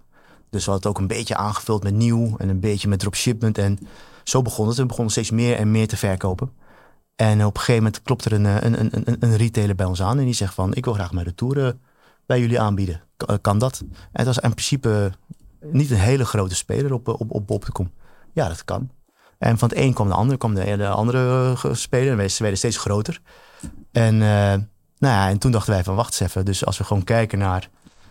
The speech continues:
eh, het businessmodel wat we hebben, nieuw. Ja, er blijft echt niks over. De,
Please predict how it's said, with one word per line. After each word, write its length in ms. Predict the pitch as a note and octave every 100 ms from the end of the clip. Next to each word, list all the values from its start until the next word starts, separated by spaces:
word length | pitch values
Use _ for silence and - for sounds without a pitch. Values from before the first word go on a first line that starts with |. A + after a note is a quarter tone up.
| - _
eh, 160 | - F2+ F2+
het 140 | G2
businessmodel 440 | F#2+ B2 A2 G2+ F#2+
wat 120 | F#2+
we 80 | F2+
hebben, 300 | A#2 G#2+ - -
nieuw. 380 | A2 B2 F#2+ - - - _ _ _
Ja, 160 | -
er 60 | G2
blijft 240 | G#2+ A2
echt 300 | - A#2 - -
niks 480 | G2+ C3 C3 - - -
over. 340 | A2+ A#2+ E3 - - - _ _ _ _ _ _ -
De, 240 | A#2